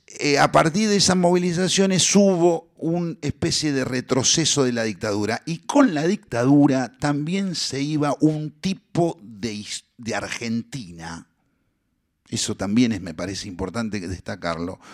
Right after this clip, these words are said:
Un tipo de Argentina que de alguna manera no proponía frenar cualquier tipo de cambio social. ¿Sí? Lo que se entraba era una Argentina que estaba, obviamente,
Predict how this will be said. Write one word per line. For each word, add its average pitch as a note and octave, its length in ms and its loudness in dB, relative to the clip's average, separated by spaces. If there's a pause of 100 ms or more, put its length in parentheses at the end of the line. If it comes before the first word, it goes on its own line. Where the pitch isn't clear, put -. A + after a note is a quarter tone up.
(360)
Un G3+ 240 0
tipo E3 320 0
de E3+ 100 4
Argentina C#3 840 -2 (600)
que D3+ 180 4
de D3+ 100 6
alguna F#3 520 2
manera F3+ 680 0 (440)
no E3+ 500 2 (1400)
proponía D#3+ 680 6
frenar G3 880 8 (120)
cualquier C#3+ 500 4
tipo C#3+ 320 0
de A2 100 0
cambio A2+ 400 -2
social. - 560 -10 (1300)
¿Sí? - 380 -12 (340)
Lo B2 180 4
que - 120 -4
se C3+ 140 0
entraba F3+ 400 6
era D#3 140 2
una C3 120 0
Argentina C3 560 -6
que - 300 -8
estaba, E3 680 4
obviamente, C#3 880 4